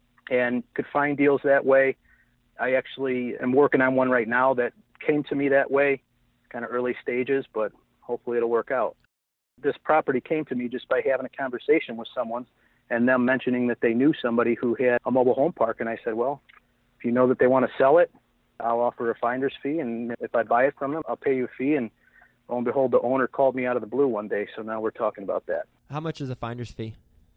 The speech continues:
Speaker 1: I haven't decided that yet. I wanna make it something fair. I guess it all depends on what I pay for the park, what I'll get from the park. This particular park looks like it'll probably be some sort of a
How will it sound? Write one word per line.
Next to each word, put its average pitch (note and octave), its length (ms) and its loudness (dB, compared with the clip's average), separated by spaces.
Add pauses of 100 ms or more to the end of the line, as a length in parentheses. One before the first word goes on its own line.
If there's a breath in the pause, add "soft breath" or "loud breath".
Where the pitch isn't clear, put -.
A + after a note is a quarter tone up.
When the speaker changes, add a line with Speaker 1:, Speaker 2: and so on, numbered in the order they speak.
(440)
Speaker 1:
I D#3 100 4
haven't E3+ 240 2
decided D3+ 440 0
that E3 200 4
yet. F3+ 220 2 (180)
I C3 60 -6
wanna C#3 180 -4
make C3+ 200 -6
it C3+ 140 -10
something C#3+ 360 -4
fair. C3+ 360 2
I B2 120 -6
guess C3+ 220 -4
it C3 60 -2
all B2+ 120 2
depends C3+ 340 -8
on A#2 180 -4
what B2+ 180 -2
I A#2 260 -2 (440)
pay D3 160 4
for C#3+ 120 -2
the A#2 80 -2
park, - 440 -2 (640)
what B2+ 240 -2
I'll A#2+ 100 0
get C3+ 200 -2
from D3 180 -8
the D3 60 -4
park. - 460 -2 (340)
This C3+ 180 0
particular C#3+ 460 0
park D3+ 300 0 (120)
looks B2 280 -6
like C3 160 0
it'll B2+ 120 -2
probably B2 720 -2
be A#2+ 500 -4 (100)
some A#2 180 -4 (100)
sort B2 220 4
of G#2+ 160 0
a G#2+ 260 2